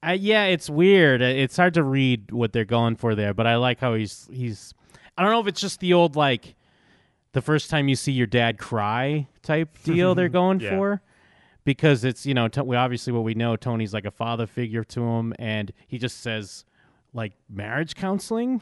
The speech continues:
Speaker 1: <laughs> And
Speaker 2: Yeah.
Speaker 1: and Tony's like, "Yeah, I guess kinda, <laughs> you know, so-, somewhat." And then he storms off. Um, and yeah, Silvio has that great where he's like, you know, "Maybe,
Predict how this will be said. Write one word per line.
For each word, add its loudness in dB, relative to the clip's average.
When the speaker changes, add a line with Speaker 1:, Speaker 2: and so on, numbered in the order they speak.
Speaker 1:
<laughs> -20
And -4
Speaker 2:
Yeah. -10
Speaker 1:
and -14
Tony's -8
like, -12
"Yeah, -4
I -4
guess -6
kinda, -8
<laughs> -20
you -20
know, -10
so-, -18
somewhat." -12
And -2
then -2
he -4
storms -4
off. -2
Um, -4
and -4
yeah, 0
Silvio 0
has 0
that -2
great -6
where -10
he's -10
like, -10
you -8
know, -6
"Maybe, -8